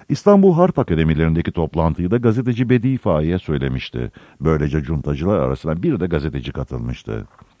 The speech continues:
Turan Çağlar yirmi iki Şubat bin dokuz yüz altmış iki cuntası içinde de vardı. O dönem İstanbul Radyosu müdürüydü. Radyo o yıllarda oldukça önemli bir ihtilal aracıydı. Kim radyoyu ele geçirirse onun darbe yapma şansı daha yüksekti.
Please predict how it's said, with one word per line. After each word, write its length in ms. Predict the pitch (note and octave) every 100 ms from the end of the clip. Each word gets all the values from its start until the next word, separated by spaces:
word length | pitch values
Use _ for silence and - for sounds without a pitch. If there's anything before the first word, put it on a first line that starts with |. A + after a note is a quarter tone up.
| _ _ _ _ _ _ - - - - - -
Turan 320 | C#3 E3 G3
Çağlar 380 | - C2+ C2 D#2
yirmi 260 | F2+ A#2
iki 160 | C#3 D#3
Şubat 320 | - E2 D2+
bin 160 | E2+ E2+
dokuz 180 | G2 G2
yüz 60 |
altmış 260 | F#2 F#2 -
iki 160 | A#2+
cuntası 420 | E2 E2 D2+ C#2+ D2+
içinde 360 | - D2 C#2
de 120 | B1+
vardı. 420 | A#1+ A#1+ A#1 A#1+ - - - -
O 180 | G2 D#2
dönem 280 | C#2 D#2
İstanbul 480 | - - A2+ C3+ D#2+
Radyosu 380 | C2+ B1 B1+ C#2
müdürüydü. 640 | C2+ B1 B1+ B1+ A1+ A#1 - - - F#2+
Radyo 300 | C#3 D#3+ C#3
o 100 | E3+
yıllarda 460 | E3 D#2 C2 C#2 F2
oldukça 420 | C3 E3 - A2
önemli 440 | A2+ B2 C3 C3+
bir 80 | A#2
ihtilal 480 | F#2+ G#2 A#2+ A2 D2
aracıydı. 600 | C2 B1+ A1+ A#1 G#1 A1 - _ - -
Kim 220 | - G3+
radyoyu 420 | E3+ D2 D#2+ D#2
ele 160 | D2+ D#2+
geçirirse 460 | D2 D2+ F2 G#2+ C#3+
onun 300 | C3 C#3+ C3+
darbe 260 | B2+ C3+
yapma 300 | A2 E2 E2+
şansı 380 | - E2 D#2+ A2
daha 180 | E2 C#2
yüksekti. 600 | B1 - A#1+ - B1